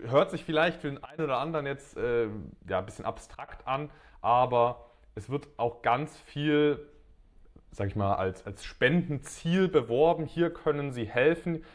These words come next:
hier können sie Gutes tun. Und es sieht im ersten Moment alles total einleuchtend aus. Ähm, ich will es jetzt nicht zu sehr aufmachen, aber gerade die gesamte Afrika-Hilfe wird immer als Hilfe verkauft.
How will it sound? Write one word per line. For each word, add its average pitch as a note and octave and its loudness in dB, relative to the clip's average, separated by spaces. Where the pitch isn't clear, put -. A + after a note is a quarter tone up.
hier D#3 4
können D#3 2
sie B2+ -2
Gutes E3+ 0
tun. G3 4
Und C#3+ -2
es C3+ -6
sieht F3+ -2
im D#3+ -4
ersten F#3 0
Moment E3 -2
alles D3+ -6
total C3 -4
einleuchtend A#2+ -2
aus. E2+ -4
Ähm, G#2 0
ich - -16
will C#3 4
es D3 2
jetzt E3 0
nicht - -6
zu G#3 0
sehr D#3+ 2
aufmachen, E3+ -2
aber C3+ -2
gerade C#3+ -2
die C#3+ -10
gesamte C3+ -2
Afrika-Hilfe D#3 -2
wird - -8
immer D3 0
als C3 0
Hilfe F#3+ -2
verkauft. F#3+ 0